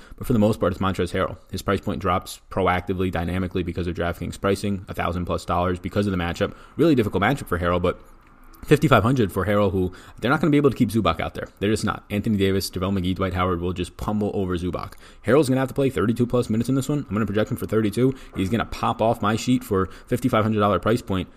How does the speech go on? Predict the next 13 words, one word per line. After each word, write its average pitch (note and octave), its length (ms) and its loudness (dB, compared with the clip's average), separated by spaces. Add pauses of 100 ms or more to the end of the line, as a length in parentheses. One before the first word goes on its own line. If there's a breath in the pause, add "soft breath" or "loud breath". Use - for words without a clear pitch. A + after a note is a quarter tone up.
(240 soft breath)
He's A#2+ 100 0
gonna C3+ 140 4
be A#2 80 4
projected A2+ 340 0
for G2+ 100 0
somewhere A2 280 0
around G2 140 0
thirty-one G#2 440 0
fantasy G2+ 300 -2
points A2+ 220 -4
for A#2 60 -4
me, A2 140 0
thirty. G#2 400 0